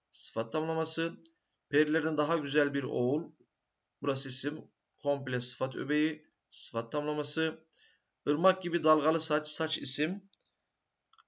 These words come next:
Nasıl saç? Irmak gibi dalgalı dediği için burası sıfat tamlaması.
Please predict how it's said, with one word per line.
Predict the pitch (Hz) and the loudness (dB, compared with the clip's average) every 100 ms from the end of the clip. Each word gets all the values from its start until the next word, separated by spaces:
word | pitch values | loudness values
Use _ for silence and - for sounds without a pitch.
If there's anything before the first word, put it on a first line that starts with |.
| _ _ _ _ - | _ _ _ _ -4
Nasıl | 127 170 | -2 0
saç? | - 160 - - - | 2 2 0 -4 -6
Irmak | 127 165 170 | -4 -4 -2
gibi | 147 135 | -2 0
dalgalı | 123 131 135 143 | 2 2 2 0
dediği | 131 120 | 0 -2
için | - 143 | -4 -4
burası | 123 117 - | -4 -4 0
sıfat | 107 - 113 120 | 0 0 -2 -4
tamlaması. | 151 156 160 - 160 160 160 | -4 -2 2 2 2 -2 -8